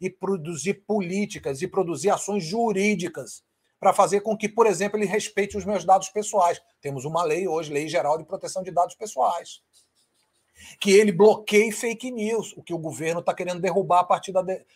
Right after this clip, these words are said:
da derrubada de, de, de pontos do Marco Civil, que ele, ele não é pra fazer filtragem de tudo que pode ou que não pode, mas ele tem que agir em relação contra as fake news.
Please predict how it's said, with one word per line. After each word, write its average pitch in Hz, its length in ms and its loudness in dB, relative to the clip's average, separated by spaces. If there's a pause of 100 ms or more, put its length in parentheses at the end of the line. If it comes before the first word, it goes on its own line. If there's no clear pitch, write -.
da 151 240 0
derrubada 170 560 0
de, 160 540 -8
de, 135 480 -12
de 131 100 -10
pontos 170 300 0
do 180 100 0
Marco 175 240 4
Civil, 185 480 0 (600)
que 113 120 -16
ele, 135 220 -2 (100)
ele 175 300 0
não 202 140 6
é 269 60 6
pra 359 140 0
fazer 202 300 4
filtragem 175 540 2
de 151 100 -6
tudo 160 160 -8
que 143 100 -12
pode 156 260 2
ou 147 60 -6
que 160 80 -10
não 147 140 -10
pode, 139 340 0 (240)
mas 147 160 -2
ele 160 120 -6
tem 240 220 -2
que 247 100 2
agir 202 260 4
em 220 60 -2
relação 214 420 -2 (300)
contra 254 420 4
as - 140 -4
fake 175 260 -6
news. 185 500 -8